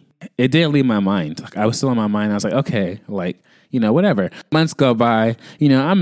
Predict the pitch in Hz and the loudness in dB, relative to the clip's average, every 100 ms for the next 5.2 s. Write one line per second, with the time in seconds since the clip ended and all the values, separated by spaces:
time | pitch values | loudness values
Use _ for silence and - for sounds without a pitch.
0 | 139 127 117 117 113 110 110 185 220 117 | 2 0 2 2 4 2 0 -2 0 -2
1 | 113 104 - 104 107 139 - 123 117 - | 0 -2 -2 -2 -2 -4 -2 -4 -4 -8
2 | 127 139 156 131 90 - 113 107 110 104 | -8 -4 -2 -2 -2 -2 -2 0 -2 0
3 | 107 110 113 - 107 107 - 151 - 131 | -2 -2 -4 -2 -2 -2 -2 -4 0 0
4 | 117 117 117 123 113 120 - 123 110 107 | 2 0 0 -2 -2 -2 -2 0 0 0
5 | 104 104 | -2 -4